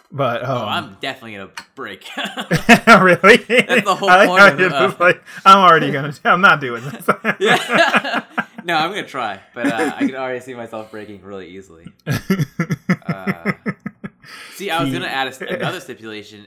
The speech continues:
Speaker 2: and not buy. I, I'll add this stipulation 'cause I feel like it's easier. I won't buy triple A games until they're at least fifty percent off.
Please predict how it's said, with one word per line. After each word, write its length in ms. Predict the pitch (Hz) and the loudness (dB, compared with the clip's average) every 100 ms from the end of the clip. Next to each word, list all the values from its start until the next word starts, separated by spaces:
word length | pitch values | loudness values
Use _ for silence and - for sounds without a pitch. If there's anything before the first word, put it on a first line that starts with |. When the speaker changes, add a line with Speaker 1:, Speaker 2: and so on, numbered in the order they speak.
| _ | _
Speaker 2:
and 320 | 101 101 95 _ | -18 -18 -20 _
not 340 | 98 104 107 95 | -16 -12 -12 -12
buy. 480 | 104 101 98 92 - _ - | -10 -10 -12 -16 -20 _ -12
I, 180 | 127 - | -12 -10
I'll 120 | 135 | -10
add 160 | 143 131 | -10 -10
this 140 | 123 | -14
stipulation 380 | 120 92 95 - | -18 -20 -20 -20
'cause 80 | 92 | _
I 60 | 95 | -20
feel 140 | 107 | -20
like 100 | 98 | -20
it's 100 | 87 | _
easier. 380 | - 95 85 82 _ _ | -20 -20 -20 -20 _ _
I 80 | - | -20
won't 240 | 107 123 | -18 -16
buy 140 | 131 127 | -14 -14
triple 320 | - 139 127 | -14 -18 -16
A 100 | 127 | -16
games 340 | 131 135 135 _ | -16 -18 -20 _
until 280 | 101 110 101 | -20 -20 -20
they're 160 | 104 | -16
at 300 | 95 65 87 | -16 -18 -20
least 280 | 101 101 98 | -20 -20 -20
fifty 180 | 101 92 | -20 _
percent 260 | 90 90 78 | _ _ -20
off. 320 | 62 52 | -20 _